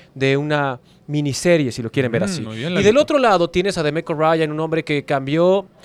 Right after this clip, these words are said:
Speaker 1: el A D N que tiene esta organización, que tenías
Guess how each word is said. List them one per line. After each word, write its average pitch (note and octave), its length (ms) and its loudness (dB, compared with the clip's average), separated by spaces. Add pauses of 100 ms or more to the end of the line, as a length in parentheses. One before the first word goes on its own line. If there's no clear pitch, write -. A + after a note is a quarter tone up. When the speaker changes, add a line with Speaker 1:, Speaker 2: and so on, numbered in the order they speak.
(140)
Speaker 1:
el D3+ 160 -2
A F#3 100 2
D F#3+ 200 2
N G#3 180 -2
que E3 100 -4
tiene E3+ 320 -2
esta D#3+ 200 -2
organización, C#3+ 680 -2
que E3 80 -4
tenías D#3 460 -2